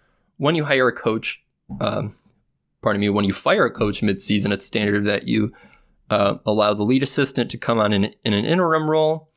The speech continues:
to give them the, to give them the opportunity that they've, that they've deserved, getting all the way up to that lead assistant role,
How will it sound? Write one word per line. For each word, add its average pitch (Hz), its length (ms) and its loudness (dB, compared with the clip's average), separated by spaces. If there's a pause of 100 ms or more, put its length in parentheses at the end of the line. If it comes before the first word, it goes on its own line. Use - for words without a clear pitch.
(320)
to 110 100 -4
give 127 280 2
them 120 420 2
the, 101 480 2 (640)
to 165 100 -4
give 196 140 0
them 175 120 0
the 117 140 2
opportunity 113 460 0
that 101 200 0
they've, 101 340 0 (240)
that 95 160 -2
they've 107 200 0
deserved, 123 500 0 (400)
getting 117 200 0
all 120 80 4
the 117 80 -2
way 110 160 2
up 110 140 0
to - 80 -8
that 107 180 2
lead 117 200 2
assistant 123 560 -2
role, 127 420 0